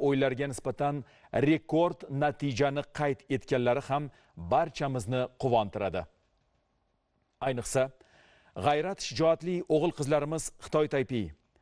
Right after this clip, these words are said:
Bahrayn, Shimoliy Koreya, Gonkong,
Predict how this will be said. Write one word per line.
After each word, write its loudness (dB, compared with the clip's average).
Bahrayn, -2
Shimoliy 2
Koreya, 2
Gonkong, 0